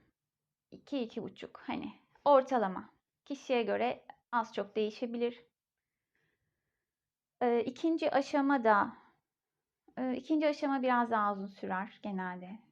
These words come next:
Çünkü o kalp açılması falan kolay süreçler değildir. Ee, üçüncü aşama en hızlı aşamadır. Çünkü artık kişi sonuna gelmiştir ve birden tekrar müthiş bir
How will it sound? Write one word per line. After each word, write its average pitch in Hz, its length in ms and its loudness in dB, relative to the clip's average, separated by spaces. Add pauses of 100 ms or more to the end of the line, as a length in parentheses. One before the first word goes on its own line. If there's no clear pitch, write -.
(120)
Çünkü 240 240 -8
o 220 120 -2
kalp 220 320 -4
açılması 220 560 -8
falan 196 460 -6 (400)
kolay 214 280 -2
süreçler 196 600 -8
değildir. 185 540 -8 (1400)
Ee, 220 1080 -4 (800)
üçüncü 359 380 -2
aşama 349 400 0
en 320 280 2
hızlı 277 200 2
aşamadır. 277 540 0
Çünkü 247 260 -2
artık 240 520 -2
kişi - 280 -12
sonuna 240 420 0
gelmiştir 220 760 -2
ve 220 260 -2 (220)
birden 226 480 2 (380)
tekrar 208 560 -2
müthiş 220 400 -8
bir 208 120 -4